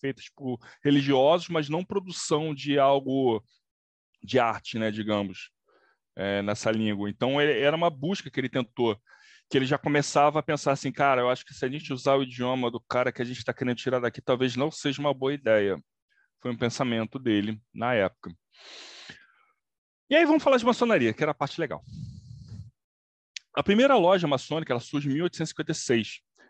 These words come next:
na, na, nas Filipinas, que é a Luz, primeira de Luz Filipina,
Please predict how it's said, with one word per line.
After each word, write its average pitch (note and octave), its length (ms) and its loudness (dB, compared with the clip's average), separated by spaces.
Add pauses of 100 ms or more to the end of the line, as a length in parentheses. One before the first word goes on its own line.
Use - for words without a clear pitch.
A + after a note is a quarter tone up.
(120)
na, A2 380 0
na, G2 1300 0
nas G2 200 -8
Filipinas, A#2 440 -4
que D3 100 -4
é - 20 2
a C3+ 60 2
Luz, B2+ 220 -4
primeira B2 340 -2
de A2+ 100 -4
Luz A2 180 -4
Filipina, D3+ 480 -4